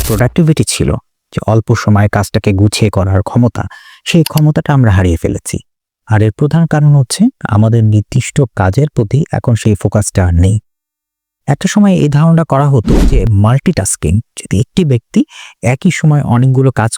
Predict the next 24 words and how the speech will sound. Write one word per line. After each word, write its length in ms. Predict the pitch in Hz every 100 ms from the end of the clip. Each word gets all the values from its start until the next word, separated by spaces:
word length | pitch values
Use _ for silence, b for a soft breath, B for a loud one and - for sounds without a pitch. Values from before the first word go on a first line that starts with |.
| -
করতে 220 | 113 117 101
পারতেন, 300 | 101 - 180 156
তাহলে 240 | 110 135 123 110
ধারণা 240 | 117 120 131
করা 120 | 131
হতো 160 | 156 - 208
উনি 120 | 180 143
একজন 240 | 107 98 107 -
পারফেক্ট 360 | 104 - - -
পারসন 320 | 156 - 254 339 B B B B 196
এবং 120 | 180 165
মাল্টিটাস্কিং 560 | 147 151 185 180 - 190 185
এর 80 | 160 139
মাধ্যমে 320 | 143 170 226 185
অনেক 140 | 120
কিছু 140 | - -
অ্যাচিভ 220 | 98 - -
করা 140 | 87 90 -
সম্ভব। 280 | 113 - - _ -
কিন্তু 220 | 170 208 - 147
এই 80 | 190 139
ধারণাটি 460 | 139 135 135 151 233 -
কিন্তু 220 | 120 107 98 107
এখন 180 | -